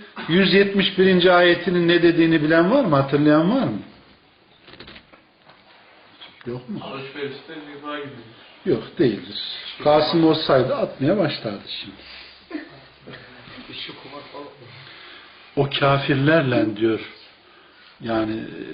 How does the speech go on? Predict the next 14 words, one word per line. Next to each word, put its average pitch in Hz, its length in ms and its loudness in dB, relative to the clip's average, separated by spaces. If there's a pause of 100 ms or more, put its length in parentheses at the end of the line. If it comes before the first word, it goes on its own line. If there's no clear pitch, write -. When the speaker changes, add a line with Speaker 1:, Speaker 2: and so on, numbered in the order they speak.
(140)
Speaker 1:
siz 131 360 -8
diyor 147 160 4
onlara 147 500 4
diyor 135 240 2
bir 135 100 2
şeyler 143 360 2 (140)
anlatırsınız, 143 920 -2 (400)
siz 139 220 -4
o 151 180 2
kafirlerin 147 540 2
anladığını 135 560 2
zannedersiniz 95 960 -12
diyor. - 120 -20 (600)
Onlar 156 340 4